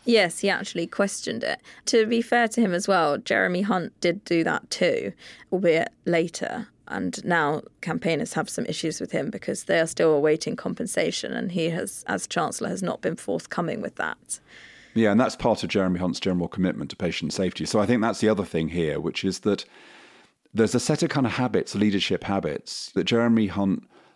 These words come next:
Speaker 2: listened to people who had suffered from medical negligence early on in his time as Secretary of State, and that meant that patient safety was a huge issue for him, and he was sensitive to the danger of cover-ups, and that, I guess, is one of the reasons why,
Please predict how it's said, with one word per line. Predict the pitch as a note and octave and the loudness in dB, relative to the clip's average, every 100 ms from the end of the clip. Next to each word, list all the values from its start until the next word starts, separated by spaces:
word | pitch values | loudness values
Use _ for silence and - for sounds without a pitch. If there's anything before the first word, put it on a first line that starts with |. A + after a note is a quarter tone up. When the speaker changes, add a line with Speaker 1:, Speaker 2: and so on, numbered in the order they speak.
| - | 0
Speaker 2:
listened | G#2 G#2+ - G2+ | 2 2 2 2
to | - - | 2 -4
people | F#2 F2+ - F2+ E2 E2 - - | 0 0 0 -2 0 0 -2 -2
who | F#2+ F2+ | 0 2
had | F#2 - | 0 -2
suffered | - G2 - E2+ | -2 -2 -2 -4
from | F#2+ | 0
medical | F2+ E2+ E2 E2+ | 2 0 -2 -2
negligence | E2+ D#2+ E2 D#2+ - | -2 -4 -4 -4 0
early | G2+ G2+ F#2 | 2 4 4
on | F2+ F2+ | 2 0
in | |
his | D#2 D2+ | -2 -8
time | - D2+ D2+ | -6 -6 -6
as | - | -6
Secretary | D#2 - - | -6 -6 -6
of | C#2+ | -6
State, | - E2 | -2 -2
and | F2 G2+ | 0 0
that | - | 2
meant | F#2+ F#2 - | 0 0 -2
that | - | -2
patient | F#2+ - - | -2 -2 -4
safety | - F2 - | -2 -4 -2
was | E2 E2 | -6 -4
a | |
huge | F#2 G2+ F2+ F2+ | 0 2 2 0
issue | - E2+ | -2 -4
for | D#2+ D#2+ | -4 -4
him, | D#2+ C#2+ D2+ E2+ - - - - | -2 -2 -4 -10 -14 -20 -16 -4
and | G2+ | 0
he | G2 G#2 | 4 4
was | F#2+ | 4
sensitive | A#2+ A2+ G2 - E2 | 2 2 0 -4 -4
to | - | -4
the | E2+ | -2
danger | E2+ F#2 G2 E2 D#2+ E2 | 2 4 4 2 2 0
of | D#2 | -2
cover-ups, | - F2 D#2 C#2+ - - | -2 0 0 -2 -4 -4
and | E2+ F2+ | 0 2
that, | E2+ | 2
I | E2+ | 0
guess, | F#2+ F2+ | -2 -2
is | F2+ | -2
one | E2+ F2 | 0 0
of | |
the | E2+ | 2
reasons | E2+ D#2+ D#2+ - | 0 -2 -8 -6
why, | F2 F2 E2 | -2 -2 -2